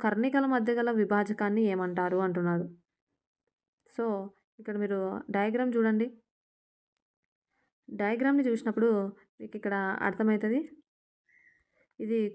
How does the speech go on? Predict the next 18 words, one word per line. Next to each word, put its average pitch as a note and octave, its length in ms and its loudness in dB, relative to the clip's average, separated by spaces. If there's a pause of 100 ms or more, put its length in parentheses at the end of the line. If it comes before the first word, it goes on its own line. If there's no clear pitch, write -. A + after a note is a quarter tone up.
కుడి A#3+ 280 2
కర్ణిక, A3+ 400 2 (800)
అదేవిధంగా G#3+ 520 -2 (220)
ఇది A3+ 160 2 (300)
ఎడమ A3 180 4 (100)
కర్ణిక. F#3 320 -2 (840)
ఈ - 20 -2 (200)
రెండిటి B3+ 460 4
మధ్య A#3+ 240 2 (300)
గల G#3 120 2 (100)
విభాజకాన్ని A3 680 2
ఏమంటామంటే G3 500 0 (640)
కర్ణికాంతర A#3+ 840 0 (120)
విభాజకము G3+ 680 0
అని F#3+ 120 0
పిలుస్తాం. F3+ 380 -2 (920)
అదే A3+ 240 -2 (560)
ఎడమ A#3+ 200 4